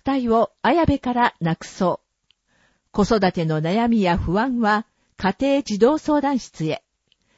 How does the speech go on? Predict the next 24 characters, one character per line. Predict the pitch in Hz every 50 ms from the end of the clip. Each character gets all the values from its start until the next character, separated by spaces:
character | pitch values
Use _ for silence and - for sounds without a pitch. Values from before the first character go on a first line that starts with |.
| _ _ _ _ _
相 | - - 233 233 220
談 | 226 226 220 202
員 | 196 185 175 170
や | 165 165 175 156 - _
社 | - - 220 226 -
会 | - 330 330 330 320
福 | - 269 - - 294
祉 | - - 302
士 | 285 - - - -
等 | 214 214 202 185
が | 147 151 156 - - _ _ _ _ _
専 | _ - - 220 262 349
門 | 339 339 330 330
的 | - 311 - - 311
な | 311 311
立 | - - 285 - - 262
場 | 233 233 233
か | - 226 220
ら | 220 220 202 - -
相 | - - 180 196 254
談 | 269 262 254 233 233
に | 233 226
乗 | 202 190 185
り、 | 175 180 - -